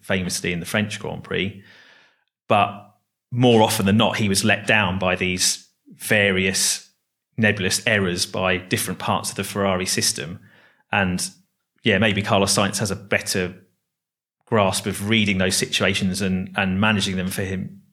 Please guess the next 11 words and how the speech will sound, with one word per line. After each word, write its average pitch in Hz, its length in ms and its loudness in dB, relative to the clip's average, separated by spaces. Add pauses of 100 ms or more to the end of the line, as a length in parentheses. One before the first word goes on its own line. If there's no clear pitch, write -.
managing 101 320 0
them 92 100 -2
for 92 140 -6
himself, 92 840 -2 (840)
but 123 100 2
he's 113 200 2
not 117 260 0
as - 100 0
fast 117 380 4
as - 160 -6
Leclerc. 82 380 -2